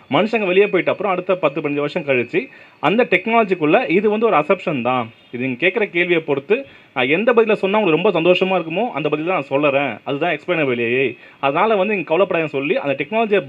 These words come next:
ப்ரீஃப் பண்ணி டெக்னாலஜிலேருந்து அந்த மாதிரி ஃபால்ஸ் கிளைம்ஸை வெளியே அனுப்பிடுவோம். So, இப்படி நடக்கும். அதுக்கப்புறம் இந்த மார்ஃபிங்ஸ் இருக்கு, ஃபேஸ் ஸ்வாப்ஸ் இருக்கு, ஆ, ஆ, ஃபேஸஸ்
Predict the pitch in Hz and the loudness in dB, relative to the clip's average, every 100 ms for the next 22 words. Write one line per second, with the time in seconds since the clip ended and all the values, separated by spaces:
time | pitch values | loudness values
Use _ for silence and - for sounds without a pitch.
0 | 135 240 - - 156 190 277 - _ - | 0 0 0 -6 -4 -4 -6 -12 _ -4
1 | 180 233 247 214 185 160 190 294 156 196 | -2 0 -2 0 0 0 -2 -2 -2 -2
2 | 233 220 220 202 175 180 160 135 233 139 | -2 -2 -4 -2 -2 -2 -4 -6 -4 -4
3 | 139 117 101 101 107 _ _ - _ _ | -4 -4 -6 -8 -10 _ _ -20 _ _
4 | 135 143 220 165 139 254 226 175 196 202 | -4 -2 -2 0 -2 -6 -2 -2 -2 -6
5 | 202 160 175 202 190 170 143 147 151 156 | -6 -2 -2 -2 -6 -8 -6 -6 -4 -4
6 | 165 139 131 117 127 - _ _ _ _ | -4 -6 -6 -8 -10 -10 _ _ _ _
7 | 135 131 131 127 127 120 120 123 135 - | -4 -2 0 0 2 2 0 -4 -10 -18
8 | - 127 123 165 165 156 | -10 -6 -2 -2 -4 -6